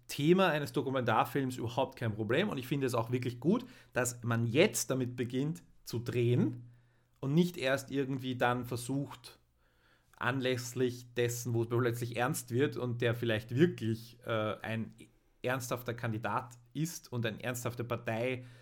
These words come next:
mit ernsthaften Chancen plötzlich geworden ist, dann erst beginnt,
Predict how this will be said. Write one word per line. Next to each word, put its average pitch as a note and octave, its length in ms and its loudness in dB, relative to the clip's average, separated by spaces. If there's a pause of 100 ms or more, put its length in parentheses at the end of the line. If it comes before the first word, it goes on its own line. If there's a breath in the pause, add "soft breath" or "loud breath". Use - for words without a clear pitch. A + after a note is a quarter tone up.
(120)
mit A#2 120 -8
ernsthaften A#2+ 400 -4
Chancen B2 400 -2
plötzlich A2+ 580 -4
geworden A2+ 400 0
ist, A#2+ 240 -4 (320 loud breath)
dann B2+ 180 2
erst C3 300 -2
beginnt, B2 420 -4